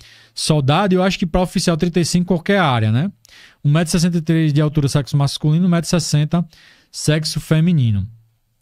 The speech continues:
Certo? Esses são os requisitos. Oficial, se eu não me engano, superior em qualquer área, trinta e cinco anos. E aqui, galera, nível médio, ó. Nível médio, tá vendo? Nível médio.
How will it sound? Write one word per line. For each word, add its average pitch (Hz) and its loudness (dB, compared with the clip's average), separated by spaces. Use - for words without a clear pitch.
Certo? 170 -2
Esses 196 0
são 214 2
os 190 2
requisitos. 185 0
Oficial, 196 0
se 202 -2
eu 190 2
não 185 2
me 190 2
engano, 175 2
superior 175 0
em - 0
qualquer 170 0
área, 151 0
trinta 160 -4
e 160 2
cinco 175 -2
anos. 104 0
E 196 2
aqui, 240 0
galera, 156 2
nível 226 2
médio, 151 2
ó. 90 -6
Nível 202 -2
médio, 127 -4
tá 123 -10
vendo? 165 -6
Nível 170 -2
médio. 113 0